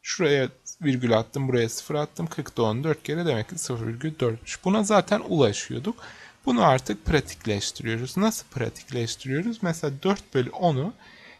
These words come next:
diyoruz ki şuralarda bir virgül varmış gibi düşünelim.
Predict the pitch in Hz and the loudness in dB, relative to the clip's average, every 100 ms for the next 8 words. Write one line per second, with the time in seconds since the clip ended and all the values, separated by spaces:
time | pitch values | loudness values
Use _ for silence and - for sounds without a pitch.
0 | - 240 240 - - - 208 190 170 160 | -4 0 2 0 -4 -4 -2 2 2 2
1 | 180 175 170 - - - _ - 165 151 | 0 -4 -8 -10 -20 -20 _ -2 0 0
2 | 147 110 101 101 110 - 117 110 117 - | 2 4 4 4 0 -6 -8 -8 -8 -8
3 | 123 123 214 | -6 -6 -6